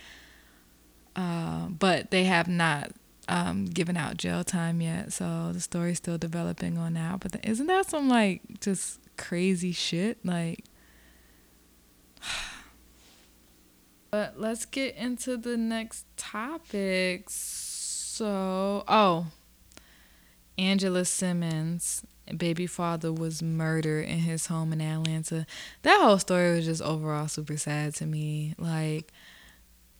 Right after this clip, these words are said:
I just think, like, another, you know, young man is gonna grow up without his father. And it doesn't seem like, I mean,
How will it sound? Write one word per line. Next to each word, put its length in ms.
I 200
just 180
think, 240
like, 540
another, 760
you 120
know, 560
young 400
man 280
is 140
gonna 260
grow 340
up 140
without 360
his 220
father. 760
And 720
it 140
doesn't 340
seem 340
like, 460
I 100
mean, 640